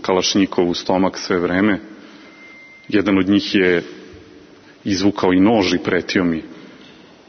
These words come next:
nožem, ali ono što sam hteo da vam kažem je da su pevali na tom putu do Prištine i pevali su ono, šta ja znam, Allahu Ekber i još neke druge pesme.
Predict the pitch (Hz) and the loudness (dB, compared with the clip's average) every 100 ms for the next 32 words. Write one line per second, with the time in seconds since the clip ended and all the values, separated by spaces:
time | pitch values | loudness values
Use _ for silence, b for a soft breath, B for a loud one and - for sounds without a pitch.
0 | - - 95 101 113 95 - - B B | -18 -4 0 0 2 0 -2 -12 B B
1 | B B B B B B 104 104 110 113 | B B B B B B 0 2 2 0
2 | 110 - 98 - 110 104 98 - 110 104 | 0 0 0 0 2 4 2 2 -2 2
3 | 107 104 95 95 - 95 - B B B | 4 4 2 0 0 0 -2 B B B
4 | B B B B - - 123 117 110 101 | B B B B -20 -4 0 2 4 4
5 | 98 - 104 95 117 98 107 104 - 98 | 4 4 2 2 0 2 2 0 2 4
6 | 90 80 - - - 107 98 104 101 - | 4 0 -12 -20 -8 -4 0 0 0 0
7 | 98 90 87 85 80 82 - - B B | 0 2 2 0 -4 -12 -20 -20 B B
8 | B B B - 101 98 87 - 92 87 | B B B -4 2 2 0 0 0 0
9 | 85 - 92 82 90 82 78 - 90 92 | -2 -2 -2 0 0 0 -4 -4 0 0
10 | - 98 95 87 92 87 82 80 107 101 | 0 0 2 0 0 0 -2 -4 0 0
11 | - 101 - 95 101 92 - 92 - - | 2 0 0 0 2 0 0 -2 -2 -4